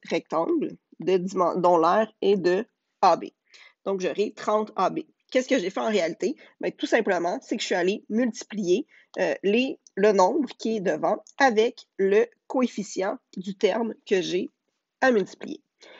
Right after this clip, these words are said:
Donc, je vais multiplier cinq fois six et ensuite, les variables vont être réécrites de la même façon puisqu'on ne les a pas modifiées. Donc, de la même façon, euh, si on a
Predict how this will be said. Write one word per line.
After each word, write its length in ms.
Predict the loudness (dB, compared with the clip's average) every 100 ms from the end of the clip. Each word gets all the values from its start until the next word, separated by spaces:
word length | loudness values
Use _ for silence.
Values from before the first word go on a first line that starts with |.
| _
Donc, 180 | -2 -2
je 80 | 0
vais 80 | 2
multiplier 640 | 2 0 -4 0 2 2
cinq 300 | 2 0 0
fois 140 | -2
six 360 | -4 -4 -4 -4 -2
et 120 | 0
ensuite, 420 | 0 -2 -2 -2 -2
les 140 | 0
variables 440 | 2 0 2 0 0 0
vont 140 | 2
être 140 | 2
réécrites 380 | -2 -6 0 2
de 60 | 4
la 80 | 2
même 200 | 2 -2
façon 340 | -4 -4 -4
puisqu'on 320 | -4 -6 -4
ne 60 | -4
les 160 | 0
a 120 | -2 -2 _
pas 100 | -2
modifiées. 380 | -2 -4 -10 -20 _ _ _ _ _ _ _ _ _ _ _ _ _ _ _ _ _ _ _ _ -16
Donc, 360 | -8 -4 0
de 60 | 2
la 180 | 2 2
même 160 | -2
façon, 400 | -2 -6 -4 -6 -8 -20 -20 -12
euh, 160 | -10 -8
si 380 | -10 -6 2 4
on 180 | 6 6
a 240 | 4 2